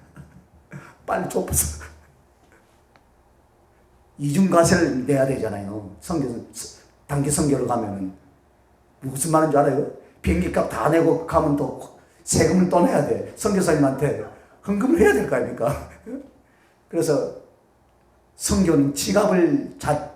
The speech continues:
자주 열고 지갑을 얇게 해가지고 갈 때는 두껍게 하고 올 때는 지갑을 얇게 비워가지고 오는 것이 선교다 그래서 그렇게 하니까 웃고 난리더라고.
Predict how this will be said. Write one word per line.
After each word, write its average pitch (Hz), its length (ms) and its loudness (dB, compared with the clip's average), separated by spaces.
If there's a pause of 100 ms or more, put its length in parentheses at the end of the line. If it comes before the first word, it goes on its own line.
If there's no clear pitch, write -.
(800)
자주 147 340 2
열고 131 560 -2
지갑을 165 460 2
얇게 185 380 2
해가지고 143 340 -2 (500)
갈 170 200 -4
때는 214 200 6
두껍게 185 320 0
하고 147 380 2
올 156 140 0
때는 160 220 -2
지갑을 151 480 0
얇게 196 300 0
비워가지고 190 480 4
오는 139 120 2
것이 139 180 -2 (120)
선교다 143 320 0
그래서 98 260 -8
그렇게 185 180 -8
하니까 151 240 -2
웃고 131 180 -2
난리더라고. - 520 -2